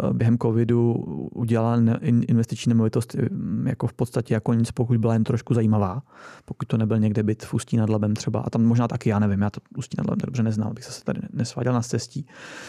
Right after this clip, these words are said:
Ale tito, tito vlastně, mm, jakoby soukromí, eh,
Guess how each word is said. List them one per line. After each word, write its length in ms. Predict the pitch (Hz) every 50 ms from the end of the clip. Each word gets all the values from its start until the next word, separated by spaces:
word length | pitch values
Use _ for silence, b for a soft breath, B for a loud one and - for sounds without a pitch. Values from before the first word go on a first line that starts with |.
| B B B B B B B B B B
Ale 260 | - 135 139 143 143
tito, 360 | - 165 147 - 180 180 175 147 B B B - _ _ _ _ _ _ _ _ - - - -
tito 180 | - - - 151
vlastně, 540 | 139 147 143 - - 156 151 156 151 156 156
mm, 280 | 151 - - - - - -
jakoby 480 | - 135 135 123 - 143 139 143 143 147
soukromí, 760 | - - 139 131 - 143 143 143 147 147 147 147 143 143 -
eh, 40 | 143